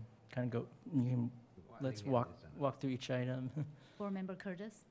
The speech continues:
Speaker 2: Why you have the, the, the recommendations up,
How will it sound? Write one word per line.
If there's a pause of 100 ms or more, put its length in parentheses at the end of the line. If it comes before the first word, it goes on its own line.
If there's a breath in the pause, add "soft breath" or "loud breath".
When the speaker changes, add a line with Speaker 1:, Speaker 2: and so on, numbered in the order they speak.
(720)
Speaker 2:
Why
you
have
the, (680)
the, (520)
the
recommendations
up,